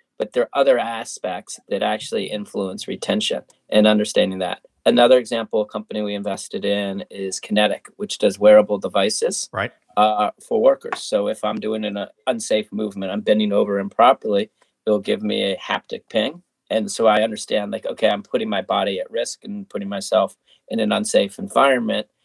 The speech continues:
Speaker 1: It trains workers to be able to better use and avoid workplace injuries.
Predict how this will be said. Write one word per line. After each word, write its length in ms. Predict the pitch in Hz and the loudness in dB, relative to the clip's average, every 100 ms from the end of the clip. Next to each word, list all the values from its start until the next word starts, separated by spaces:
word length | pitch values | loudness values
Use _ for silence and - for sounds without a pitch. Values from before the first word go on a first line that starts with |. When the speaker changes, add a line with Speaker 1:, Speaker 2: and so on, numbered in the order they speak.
| _ - | _ -8
Speaker 1:
It 100 | 110 | -6
trains 400 | - 123 123 110 | 2 2 4 4
workers 440 | 117 107 110 101 | 4 4 -2 -6
to 60 | - | -8
be 200 | 104 101 | -4 -2
able 200 | 98 101 | -2 -2
to 260 | 104 98 98 _ - | -2 -4 -8 _ 4
better 300 | 120 117 113 | 4 6 0
use 340 | 101 104 101 | -4 -6 -8
and 120 | 101 | -10
avoid 320 | 101 - 104 | -10 -4 -4
workplace 560 | 98 101 95 - 92 - | -2 -4 -4 -4 -4 -2
injuries. 500 | 101 98 95 - - | -6 -4 -6 -8 -12